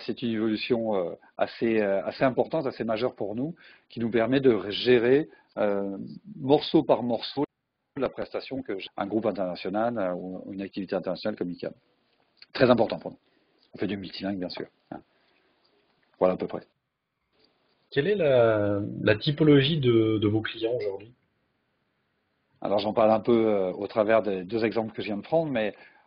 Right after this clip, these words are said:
Speaker 1: euh, nous, ce que, ce qui nous intéresse, on a, euh, finalement quatre grandes familles de clients. On a tout ce qui tourne autour du commerce au sens, c'est-à-dire la,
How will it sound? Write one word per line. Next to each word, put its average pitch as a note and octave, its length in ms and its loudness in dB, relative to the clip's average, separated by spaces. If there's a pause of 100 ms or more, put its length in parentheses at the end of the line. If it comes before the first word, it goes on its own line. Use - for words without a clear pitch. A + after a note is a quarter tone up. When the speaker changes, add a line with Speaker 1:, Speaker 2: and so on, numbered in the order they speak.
(140)
Speaker 1:
euh, A2+ 60 -4
nous, D#3 180 0
ce - 80 -4
que, B2+ 240 4
ce A2+ 100 -2
qui E3 100 -6
nous D3+ 160 0
intéresse, D3+ 460 2
on C#3+ 140 -2
a, C3+ 360 2
euh, G2+ 140 0 (340)
finalement C#3 300 -2
quatre E3+ 260 -4
grandes D3+ 300 -4
familles D3+ 360 -2
de A#2+ 100 2
clients. - 420 -8 (380)
On A#2 100 -6
a B2+ 100 4
tout G3 120 -2
ce - 100 -2
qui D3 140 -8
tourne F#3 300 2
autour C#3 260 0
du A#2+ 80 -6
commerce C3 300 4 (840)
au A2 80 -6
sens, F2+ 240 -8
c'est-à-dire G2+ 200 -6
la, F#2 120 -6